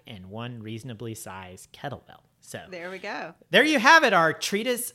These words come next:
Speaker 1: on fitness
Speaker 2: <laughs>
Speaker 1: gifts as we head into the holidays here. Uh, so looking forward to the next episode, Jen,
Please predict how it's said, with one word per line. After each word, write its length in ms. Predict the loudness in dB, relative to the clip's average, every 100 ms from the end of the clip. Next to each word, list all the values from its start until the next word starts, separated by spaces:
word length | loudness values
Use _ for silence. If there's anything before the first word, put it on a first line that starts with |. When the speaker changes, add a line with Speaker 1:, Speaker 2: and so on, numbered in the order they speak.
| -8
Speaker 1:
on 420 | -6 -4 -6 -8
fitness 640 | -10 -8 -6 -6 -6 -8
Speaker 2:
<laughs> 80 | -8
Speaker 1:
gifts 400 | -2 -2 -2 -8
as 220 | -8 -6
we 140 | -6 -6
head 180 | -4 -4
into 260 | -6 -8
the 140 | -8 -6
holidays 540 | -6 -6 -8 -12 -14
here. 320 | -14 -14 -16 _ -20 -20 -20 -20 -10 -2
Uh, 480 | 0 2 -2 -6
so 600 | -8 -2 -2 -2 -4 -8 -14 _ _ _
looking 380 | -6 -6 -4 -4
forward 240 | -2 -2
to 60 | -2
the 80 | -4
next 300 | -4 -6 -4
episode, 540 | -6 -6 -4 -4 -4
Jen, 320 | -8 -8 -8